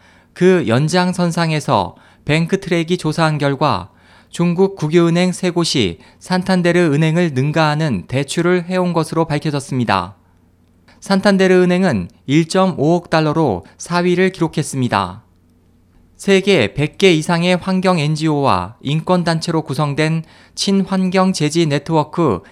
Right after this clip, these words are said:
이피엔은 에이프릴에 대출한 여섯 개 중국의 은행에 대해 중국 은행 감독 관리 위원회가 정한 삼림 대출 지침을 따르지 않고 있다고 지적했습니다.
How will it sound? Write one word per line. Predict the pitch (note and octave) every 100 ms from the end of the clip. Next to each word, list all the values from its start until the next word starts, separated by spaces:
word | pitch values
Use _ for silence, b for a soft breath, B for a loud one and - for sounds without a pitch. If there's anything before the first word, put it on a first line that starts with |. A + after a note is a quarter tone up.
| B
이피엔은 | C#3+ D#3+ - E3+ E3 B2 E2+ - b b b b b A#2
에이프릴에 | D#3+ F3 F3+ F3 F3+ F#3
대출한 | D#3 D3+ - E3+ G#2 D#2 G#2+
여섯 | A#2+ F3 F3
개 | F#3+
중국의 | F#3 D#3 D#3+ D#3+ E3+
은행에 | C#3+ D#3 D#3 D3
대해 | C#3+ D3 C3+ E2 b b b b b
중국 | - F3 F3+ G3 G3
은행 | C#3+ F3+ F3+
감독 | D3 D3 D#3+ F3
관리 | D3 D3 D#3+ D3+
위원회가 | D3 D#3+ D#3 D3+ D3+
정한 | D3 C#3+ D3+ D#3 B B -
삼림 | F#3+ F#3 F#3 G3 F#3+
대출 | C#3+ C#3+ F3+ E3+
지침을 | D#3+ - E3 F3+
따르지 | F3 F3 F3+ F#3+
않고 | D3+ C3 C3
있다고 | D#3+ D#3+ D#3 E3
지적했습니다. | - D#3 - B2+ B2+ B2 G#2+ F2+